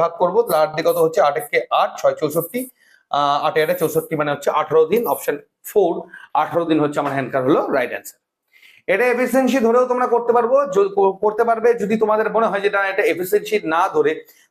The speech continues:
তোমাদের এটাকে ইয়ে ধরে কাজ করবো, এক কথায়, আহ, তুমি যদি মনে করো যে না, আমি এটা অপশন টেস্টে কাজ করবো, অপশন টেস্টে করলেও অবশ্যই এটা বেরিয়ে আসবে। মানে ধরে নাও এ একা কাজ করে কত দিনে? কুড়ি দিনে।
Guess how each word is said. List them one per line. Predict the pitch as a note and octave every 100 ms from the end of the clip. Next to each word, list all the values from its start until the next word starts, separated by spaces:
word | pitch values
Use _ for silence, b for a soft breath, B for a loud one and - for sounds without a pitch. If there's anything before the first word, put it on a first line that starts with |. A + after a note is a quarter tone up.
| -
তোমাদের | F3+ F#3 F#3+ F#3+
এটাকে | F#3 F#3+ F#3+ F#3
ইয়ে | F#3 G3
ধরে | F#3 F#3+
কাজ | F3 -
করবো, | D#3 C#3+ F3 D3
এক | D#3 E3+
কথায়, | D#3 D#3 D#3 - _ _ _ D#3+
আহ, | D#3 D#3+ D#3+
তুমি | F3
যদি | E3+ E3
মনে | E3 D#3+
করো | D#3+ E3
যে | D#3+
না, | D3+
আমি | D3+ D#3
এটা | D#3+ D#3 D#3+
অপশন | - A#3 A3
টেস্টে | G#3+ G#3 E3+
কাজ | D#3+
করবো, | E3 E3 B3+ F#3+
অপশন | F#3 G3 F#3+
টেস্টে | - G#3
করলেও | F#3 G3 B3+ D3+
অবশ্যই | D#3 E3 A3 G3+
এটা | E3+ D#3
বেরিয়ে | C#3+ A2+ G#2+
আসবে। | - _ _ b b b b F3
মানে | G3+
ধরে | A3 B3
নাও | C4 G#3 G3
এ | A#3 B3+ G3
একা | G#3 A#3
কাজ | A3+ A3+
করে | A#3 A3
কত | A3+
দিনে? | A3 A3+ A3
কুড়ি | G#3+ A3
দিনে। | G#3+